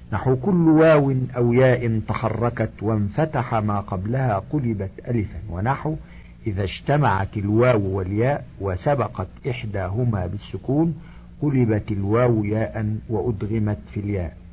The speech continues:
وهكذا. وثمرته صون اللسان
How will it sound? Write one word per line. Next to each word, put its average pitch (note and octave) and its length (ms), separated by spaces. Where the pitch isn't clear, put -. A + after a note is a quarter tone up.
وهكذا. G#2+ 720
وثمرته C#3+ 680
صون C3 600
اللسان B2 680